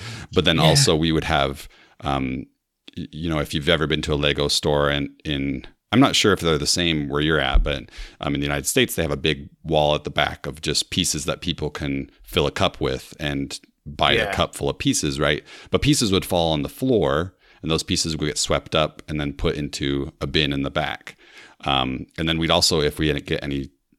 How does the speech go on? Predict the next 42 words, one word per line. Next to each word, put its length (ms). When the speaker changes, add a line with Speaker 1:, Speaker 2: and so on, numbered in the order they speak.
Speaker 1:
sets 360
that 140
arrived 300
damaged, 680
um, 500
from 160
shipping, 460
we'd 100
have 200
to 80
put 200
those 220
loose 180
pieces 380
in 200
those 200
bins. 520
Um, 180
and 100
those 140
bins 300
were 100
kind 240
Speaker 2:
Mm. 60
Speaker 1:
of 160
like, 380
they 100
were 80
gonna 140
get 160
sent 260
back 360
to 100
Lego 380
to 180
get 240
sort 180
of 140
re-, 220
recycled 640
and 80
remelted. 640